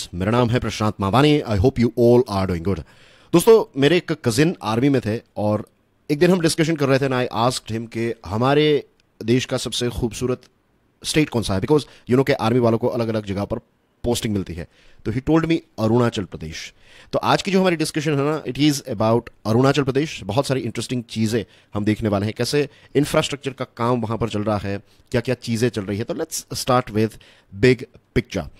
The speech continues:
When I say big picture, I mean to say सबसे पहले तो बेस्ट यही होगा कि हम मैप से अरुणाचल प्रदेश की शुरुआत करें। तो as you can see on your screen, this is अरुणाचल प्रदेश।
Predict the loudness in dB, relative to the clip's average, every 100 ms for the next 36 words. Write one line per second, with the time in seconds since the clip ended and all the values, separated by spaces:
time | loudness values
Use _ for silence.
0 | -12 -2 -2 0 -4 -4 -8 -2 -2 0
1 | -2 -4 -4 -4 -4 -6 -4 -4 -2 -2
2 | -2 -6 _ _ _ _ 2 2 4 4
3 | 4 2 0 -2 -4 -4 -6 -2 0 -2
4 | -4 -2 -2 -2 -4 -2 -2 -6 -6 -6
5 | -6 -8 -8 -4 -4 -4 -6 -2 -2 -2
6 | -2 -4 -2 -2 0 -2 -4 -6 -6 -4
7 | -6 -6 -4 -4 -4 -8 -4 -2 -2 -6
8 | -6 -6 -8